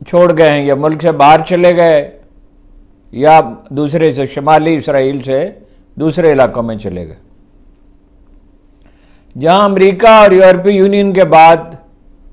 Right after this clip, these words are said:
इसराइली अवाम भी अपने वज़ीर आज़म से तंग आ चुके हैं, और जहाँ अस्सी पचासी फीसद इमारतें तबाह कर दी गई हैं,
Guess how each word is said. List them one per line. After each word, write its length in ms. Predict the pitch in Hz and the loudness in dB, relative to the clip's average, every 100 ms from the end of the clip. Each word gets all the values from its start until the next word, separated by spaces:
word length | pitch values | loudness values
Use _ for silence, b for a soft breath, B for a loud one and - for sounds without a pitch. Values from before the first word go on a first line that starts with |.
| - | -16
इसराइली 480 | - 185 196 202 196 | -4 2 2 4 4
अवाम 340 | 175 180 185 | 4 2 2
भी 100 | 180 | 0
अपने 260 | 160 143 160 | 0 -2 -6
वज़ीर 300 | 139 147 147 | -4 0 0
आज़म 240 | 143 147 | 0 -4
से 80 | 139 120 | -10 -8
तंग 260 | 151 151 | -8 -2
आ 80 | 139 107 | -2 -4
चुके 240 | 113 117 | -10 -10
हैं, 400 | 120 110 117 - b b b b - - - | -8 -8 -10 -18 b b b b -16 -14 -4
और 220 | 143 139 | -2 -2
जहाँ 340 | 160 165 165 | -2 0 0
अस्सी 340 | 160 - 185 175 | -2 -4 -4 -4
पचासी 540 | 175 139 156 156 160 156 | -4 -2 0 0 -2 -6
फीसद 280 | 151 156 | -6 -6
इमारतें 500 | 151 139 139 139 151 | -4 0 -2 -2 -6
तबाह 260 | 143 139 160 | -4 0 2
कर 220 | - 147 | 2 -2
दी 180 | 127 143 | -2 -4
गई 200 | 131 127 | -4 -4
हैं, 380 | 120 120 131 - | -6 -10 -12 -18